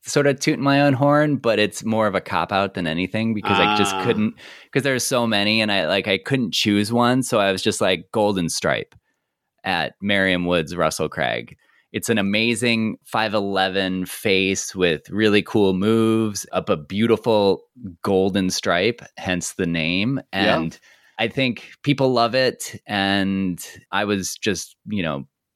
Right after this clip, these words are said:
Speaker 1: honored to be able to be the one to put the bolts in first. That's
Speaker 2: Yeah,
Speaker 1: it.
Speaker 2: totally. I was just gonna say, yeah, whoever,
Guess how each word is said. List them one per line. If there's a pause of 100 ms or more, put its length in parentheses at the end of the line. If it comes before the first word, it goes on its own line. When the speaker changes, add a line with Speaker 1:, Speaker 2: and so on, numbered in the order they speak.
Speaker 1:
honored (180)
to
be
able
to
be
the
one
to
put
the
bolts
in
first. (220)
That's
Speaker 2:
Yeah,
Speaker 1:
it.
Speaker 2:
totally.
I
was
just
gonna
say,
yeah,
whoever,